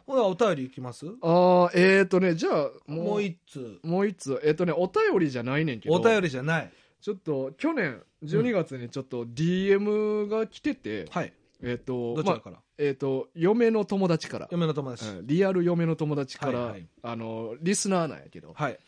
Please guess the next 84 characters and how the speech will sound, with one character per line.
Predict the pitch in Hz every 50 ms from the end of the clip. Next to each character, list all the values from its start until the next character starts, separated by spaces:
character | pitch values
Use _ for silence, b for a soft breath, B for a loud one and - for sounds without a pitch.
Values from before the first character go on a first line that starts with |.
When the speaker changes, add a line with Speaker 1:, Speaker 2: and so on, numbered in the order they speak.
| _
Speaker 1:
あ、 | - 175 214 220
あ、 | 190 185
聞 | 170 - 294 320
い | 302
て | 302 320
は | 247
く | 175 175
れ | 180 170
て | 170
る | 175 170
人 | - -
ね。 | -
Speaker 2:
そ | 254 285 254
う | 233
そ | 175 262 262 147 139
う | 131
そ | - -
う。 | -
Speaker 1:
あ、 | 247
ほ | - - 392
ん |
と、 | 392 -
橋 | 370
の | 381 339
人。 | - - - - - _ _ _ _ _
Speaker 2:
あ、 | - 269 277
そ | 269 349 294
う | 247
そ | 208
う | 190
そ | 175 165 147
う。 |
和 | 165 180
歌 | 175 226
山 | 208 175 147 123
の | 110 107
橋 | 101
を |
紹 | 110 160
介 |
し | 156 - -
て |
く |
れ | 208 196
た。 |
Speaker 1:
は | 160
い | 139
は | -
い。 |
紹 | 139 143 135 127
介 | - - 170 170 156 175 160
し |
て | - 160
く | 135
れ | - 78
た。 | - - -
Speaker 2:
そ | - 147 127 110 98
う | 92
そ | - - 76 64 _ _ _ b b b b b b b b b b b b b -
う。 |
あ | 131 135 139
の、 | 143 139 139 135 135 135 135 131
昔、 | 139 156 165 165 220 220 220 - - 285 277 269 269 269 262 262 262 - - _ _ _ _ _ _ _ _ _
え | 131 123 123
ー | 120 - _
と、 | - 120 117 113 113 113 113 113 110 110 110 110 110 107 107 107 110 107 107 107 110 - _ _ _ _ _ _
あ | - 113
れ、 | 117 107
な | 113 117 147
ん | 190
て | 180 165
い |
う | 143
漫 | 131 117 113 110 - _ _ - 107 98
画 | 104
や | 107
っ | 101
た？ | - 107
小 | - - - 277 269 254
遣 | - 151 123
い | 113
万 | 95 120 113 117
歳 | 107 101 85 85
か。 | - - -